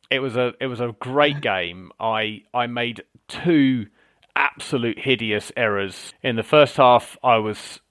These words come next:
I said, "I'm just gonna stall for one turn, and then th-, that, that way he'll only have two turns to score."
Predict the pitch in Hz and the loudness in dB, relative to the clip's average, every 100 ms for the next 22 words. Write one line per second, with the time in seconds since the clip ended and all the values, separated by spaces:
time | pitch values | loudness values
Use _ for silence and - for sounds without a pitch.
0 | - 117 - 120 123 147 - 139 120 - | -8 -4 -2 -2 -2 -6 -2 0 -2 -2
1 | - 127 117 104 - 113 98 92 113 117 | 2 4 4 -2 2 4 4 2 2 2
2 | 123 110 - 113 101 98 98 101 104 98 | 2 0 0 2 2 0 -4 -2 -4 -4
3 | - 113 113 - 131 120 113 110 107 107 | -2 0 2 2 2 2 2 2 4 2
4 | 107 101 98 - 113 113 101 92 - - | 2 0 -2 -2 -2 -2 -4 -6 -18 -6
5 | 117 82 80 | -4 -4 -8